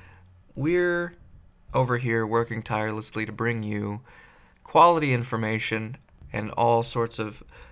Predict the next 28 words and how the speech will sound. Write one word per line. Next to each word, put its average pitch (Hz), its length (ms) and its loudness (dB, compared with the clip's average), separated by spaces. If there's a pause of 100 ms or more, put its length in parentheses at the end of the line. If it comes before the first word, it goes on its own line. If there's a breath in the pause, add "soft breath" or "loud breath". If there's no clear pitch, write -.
folks 139 440 2
from 123 180 -2
all 131 200 4
sorts 127 360 -2
of 127 60 -4
walks 120 320 0
of 120 80 -4
life. 139 400 -2 (1700 soft breath)
And 127 480 0 (200)
we 143 320 -4
would 147 240 -4
love 147 260 4
it 135 140 0
if - 160 -6
you 131 140 0
could 110 540 -2 (480)
donate, 143 520 2 (340)
if - 160 -10
you 107 80 -10
could - 180 -6
buy 110 160 2
some 107 240 -2
merch. 143 420 2
It 131 100 -8
keeps - 300 -8
us - 120 -8 (160)
going. 131 560 0 (840 soft breath)
Um, 107 520 -6